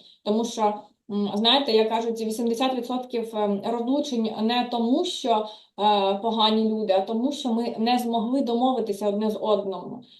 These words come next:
Е, тому будемо вчитися з вами, як, е, е, не через своє его,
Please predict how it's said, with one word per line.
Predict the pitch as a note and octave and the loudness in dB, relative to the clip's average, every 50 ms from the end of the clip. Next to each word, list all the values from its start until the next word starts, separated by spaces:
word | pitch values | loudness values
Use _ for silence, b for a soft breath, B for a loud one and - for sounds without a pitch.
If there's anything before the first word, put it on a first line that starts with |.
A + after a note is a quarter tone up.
| B B | B B
Е, | - | -10
тому | - - A3+ A3+ A#3+ A3+ | -6 -4 -2 -2 0 0
будемо | A3+ A3+ A3+ B3 A#3+ A#3 A#3 A3+ A3 A3 B B B _ - - | -2 -2 -2 -2 -2 -2 0 -2 -2 -4 B B B _ -10 -8
вчитися | G#3 G3 - - C#4 C#4 C#4 C4 - - A3 G#3 | -6 -6 -2 0 0 0 2 0 -2 -2 -2 -2
з | G3+ | 0
вами, | G#3 G#3 G3+ G3+ G3+ G3 G3 | 0 0 0 2 2 2 2
як, | G3+ A3 A3+ B3 B3 A#3 - A#3 | 2 2 0 0 0 -4 -8 -8
е, | A3+ A3 G#3 G3+ G#3 G3+ B B B B - | -4 -2 -2 -2 -2 -4 B B B B -8
е, | G3+ G3 G3 G3 F#3 F#3+ | -4 -2 -2 0 0 0
не | G#3+ A3+ A#3+ A#3+ | 0 0 0 0
через | - A#3+ G#3+ A3 G#3+ - | -2 -2 -2 -2 -4 -4
своє | - A#3 A3+ A3 A#3 B3+ B3+ - - | -4 0 0 2 2 2 2 2 2
его, | A#3 A#3 B3 B3+ A#3 B3+ B3+ C4+ D4+ D#4 - | 2 4 4 2 2 0 0 0 0 -2 -6